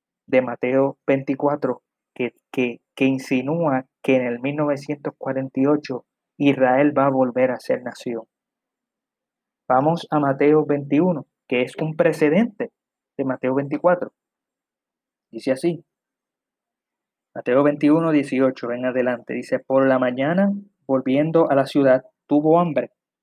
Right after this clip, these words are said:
y viendo una higuera cerca del camino, vino a ella y no halló nada en ella,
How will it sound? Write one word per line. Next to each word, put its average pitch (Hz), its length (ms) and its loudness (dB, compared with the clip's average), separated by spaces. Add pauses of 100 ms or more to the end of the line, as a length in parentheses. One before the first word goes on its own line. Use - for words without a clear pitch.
(240)
y 135 60 -10
viendo 165 400 0
una 165 220 -4
higuera 135 360 0
cerca 151 460 -2
del 151 180 -2
camino, 135 460 -4
vino 160 380 -4
a 131 120 -4
ella 143 380 -4 (240)
y 143 120 0
no 139 200 2
halló 156 340 0
nada 156 400 -2
en 135 160 -6
ella, 147 320 -4